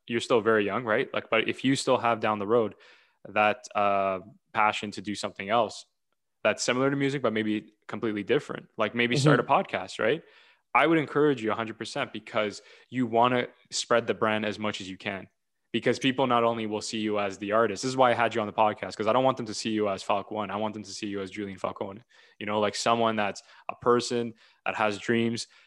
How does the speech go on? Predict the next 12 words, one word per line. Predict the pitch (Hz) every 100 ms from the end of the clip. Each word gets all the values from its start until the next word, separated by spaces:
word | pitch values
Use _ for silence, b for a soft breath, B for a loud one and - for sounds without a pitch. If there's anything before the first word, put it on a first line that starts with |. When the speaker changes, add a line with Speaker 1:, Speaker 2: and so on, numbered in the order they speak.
| b -
Speaker 1:
that | 107 101 104
ha-, | -
has | 110 98
flaws | - 110 110 120 110
just | 107
like | 98
everyone | 104 104 101 101
else, | 127 143 - b b b
but | 120
Speaker 2:
Mm-hmm. | 135
Speaker 1:
keeps | 131 -
going | 120 147 -